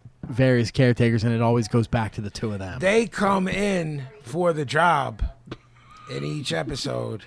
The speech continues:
Speaker 1: And we don't hire them?
Speaker 2: Yes.
Speaker 1: All right. I like
Speaker 2: Through
Speaker 1: that.
Speaker 2: the course,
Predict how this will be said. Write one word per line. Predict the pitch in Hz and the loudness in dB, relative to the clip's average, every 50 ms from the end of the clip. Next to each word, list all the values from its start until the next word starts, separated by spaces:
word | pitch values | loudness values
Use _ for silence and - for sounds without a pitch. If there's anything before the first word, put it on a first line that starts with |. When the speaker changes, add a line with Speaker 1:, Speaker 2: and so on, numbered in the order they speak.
| - - - | -16 -6 0
Speaker 1:
And | 131 123 127 | 2 4 6
we | 135 127 | 6 6
don't | 131 127 127 120 | 6 6 6 6
hire | 117 123 123 127 127 135 143 | 4 4 4 6 6 6 6
them? | 143 151 160 170 147 | 8 8 6 6 4
Speaker 2:
Yes. | 131 151 156 143 131 - - - - - - - _ _ _ _ _ _ - - 98 | 2 2 2 2 0 -2 -6 -14 -16 -18 -18 -20 _ _ _ _ _ _ -18 -10 -6
Speaker 1:
All | 101 | -6
right. | 101 104 92 82 85 85 - _ - 165 - - - - - - - - - _ _ - | -4 -4 -4 -6 -8 -10 -14 _ -20 -20 -20 -20 -20 -20 -20 -20 -20 -20 -20 _ _ -10
I | 117 | -8
like | 113 104 104 | -6 -6 -4
Speaker 2:
Through | 156 180 196 190 190 | -2 2 2 2 4
Speaker 1:
that. | 185 185 | 2 0
Speaker 2:
the | |
course, | 131 - 185 185 185 180 170 151 - - - - | -2 -2 -2 0 2 2 0 0 -2 -6 -8 -10